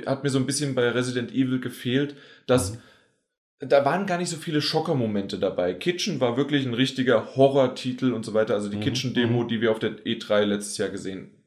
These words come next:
Speaker 1: le-, letztes Jahr gesehen haben.
Speaker 2: Mhm.
Speaker 1: Und, ähm, in dem Fall war es einfach nur,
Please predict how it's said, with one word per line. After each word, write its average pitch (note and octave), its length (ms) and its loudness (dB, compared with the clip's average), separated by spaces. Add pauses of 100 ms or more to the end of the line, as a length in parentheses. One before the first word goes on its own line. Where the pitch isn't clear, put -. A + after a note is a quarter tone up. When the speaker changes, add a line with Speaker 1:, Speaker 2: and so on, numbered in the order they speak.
(360)
Speaker 1:
le-, F#2 220 -8
letztes F#2+ 380 -8
Jahr G2+ 100 -8
gesehen F2+ 320 -8
haben. - 240 -10
Speaker 2:
Mhm. F#2+ 160 -6 (480)
Speaker 1:
Und, A#2 460 -2
ähm, A#2 340 -2 (300)
in A#2+ 180 0
dem F3 200 6
Fall C3+ 260 4
war A#2 100 6
es B2 160 -2
einfach C3 420 -4
nur, D3 260 2